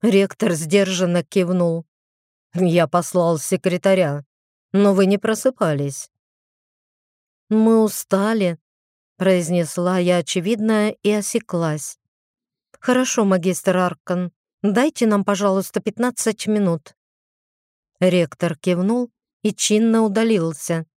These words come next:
Я громко застонала, повалившись на подушке. «Ну что там еще придумал отец? Я отдохну когда-нибудь или нет?»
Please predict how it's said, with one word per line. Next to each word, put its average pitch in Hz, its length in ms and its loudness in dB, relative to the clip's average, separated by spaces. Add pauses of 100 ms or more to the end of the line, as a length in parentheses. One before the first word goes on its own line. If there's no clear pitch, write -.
(720)
Я 185 320 2
громко 220 760 0
застонала, 208 1040 0
повалившись 180 760 -2
на 175 120 -4
подушке. 175 680 -4 (1040)
«Ну 214 280 4
что 226 520 0
там 214 240 0
еще 226 680 0
придумал 208 520 2
отец? 202 600 -2 (640)
Я 254 280 4
отдохну 254 520 -2
когда-нибудь 202 680 0
или 247 180 0
нет?» 277 540 -2